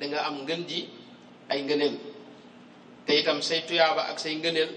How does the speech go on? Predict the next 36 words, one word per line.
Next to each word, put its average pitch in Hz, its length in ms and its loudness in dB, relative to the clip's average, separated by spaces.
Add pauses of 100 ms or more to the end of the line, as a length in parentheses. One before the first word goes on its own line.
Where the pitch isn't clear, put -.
(200)
ak 147 120 -6
sa 151 120 -6
daraja 160 460 0
mi 156 100 0
ngi 170 100 -2
toll 156 240 4
ni 147 160 -2
kem 180 220 2 (220)
li 156 100 0
nga 160 100 4
def 151 140 -2
ci - 80 -6
ay 147 120 0
wirdu 135 240 0
rek. 113 120 -4 (920)
Soo 165 200 0
demee 180 220 4
ba 180 100 -2
mënoo 214 240 4
wirdu 202 180 6
itam, 170 300 0
tàyyal 175 360 4
ci 170 80 -6
mbirum 175 260 -2
wirdu 147 200 -4
itam, 143 220 0 (380)
Sëñ 156 160 -2
Tuubaa 160 200 4
nee 156 100 0
na 151 80 -2
bul 151 180 -6
gàllankoor 151 440 2
gaa 139 140 2
yi 139 120 -2
bëgg 143 200 -6
a 143 80 -4